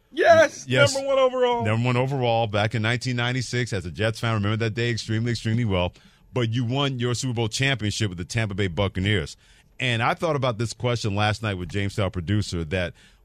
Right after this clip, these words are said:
Speaker 2: what was more fulfilling? Would it have been more fulfilling winning with the Jets, the team that drafted you, or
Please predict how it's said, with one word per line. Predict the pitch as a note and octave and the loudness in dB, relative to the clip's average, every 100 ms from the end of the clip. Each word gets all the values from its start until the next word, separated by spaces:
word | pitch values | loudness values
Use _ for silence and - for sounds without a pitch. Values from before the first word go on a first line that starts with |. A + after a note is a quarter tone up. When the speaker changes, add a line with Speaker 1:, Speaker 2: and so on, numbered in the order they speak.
| - | -8
Speaker 2:
what | A#2+ D3+ | -4 -2
was | D3 G#2 | -2 -2
more | B2 A#2+ | 0 -2
fulfilling? | A2 F#2+ - A2 E2+ D#2+ | -2 -6 -2 -2 -2 -4
Would | G#2 | -4
it | |
have | G2 | -4
been | G2 | -2
more | G2+ B2+ | 0 -2
fulfilling | A#2+ - A#2 G2+ | -4 -6 -4 -2
winning | G#2+ A2 | -2 -2
with | G#2 | -2
the | G2 | -4
Jets, | E2 A#2 C3 - | -2 0 0 -2
the | G2+ | -6
team | - A2 | -2 -2
that | F#2+ | -2
drafted | D#2+ A2+ A#2 G#2+ | 0 0 0 0
you, | F#2 F#2 F2+ - - - | -2 -2 -4 -10 -20 -8
or | A#2+ A#2 | -4 -2